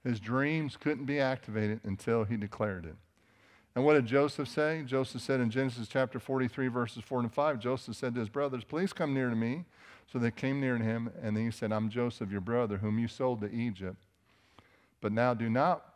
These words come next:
therefore, be grieved or angry with yourselves, because you sold me here, for God sent me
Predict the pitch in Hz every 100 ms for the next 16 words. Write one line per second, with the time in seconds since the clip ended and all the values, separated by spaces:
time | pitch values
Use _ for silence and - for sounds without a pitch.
0 | _ - 117 110 - 113 107 104 104 120
1 | 139 135 139 - 117 113 104 107 104 104
2 | 104 113 - 120 95 80 82 85 - _
3 | _ _ _ _ _ _ _ _ _ _
4 | _ _ 123 107 117 110 101 120 - 113
5 | 107 104 98 90 92 - - - _ 120
6 | 95 110 110 - - 127 113 104 95